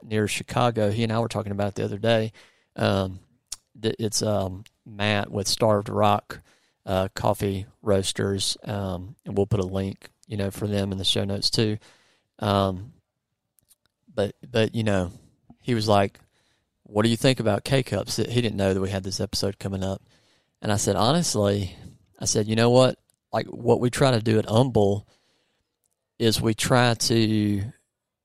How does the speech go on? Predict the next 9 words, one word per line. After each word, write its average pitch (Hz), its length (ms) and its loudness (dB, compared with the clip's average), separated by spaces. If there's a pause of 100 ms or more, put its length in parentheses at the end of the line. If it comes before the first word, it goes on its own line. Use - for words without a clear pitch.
(120)
meet 120 180 -2
the 147 80 -4
customer 135 400 2
where 127 160 6
they 139 140 4
are, 104 320 2 (300)
uh, 101 280 2 (100)
get 120 180 2
'em 117 260 -2